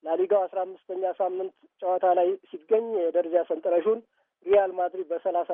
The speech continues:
ዘጠኝ ሲመራ፣ ባርሴሎና በሠላሳ አምስት ይከተላል።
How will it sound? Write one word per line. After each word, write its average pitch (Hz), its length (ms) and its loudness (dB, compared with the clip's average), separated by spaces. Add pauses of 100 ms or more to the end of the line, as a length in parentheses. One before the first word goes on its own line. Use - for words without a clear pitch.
ዘጠኝ 175 280 -6 (280)
ሲመራ፣ 202 320 0 (680)
ባርሴሎና 175 480 2
በሠላሳ 180 440 0
አምስት 185 340 -2
ይከተላል። 170 560 0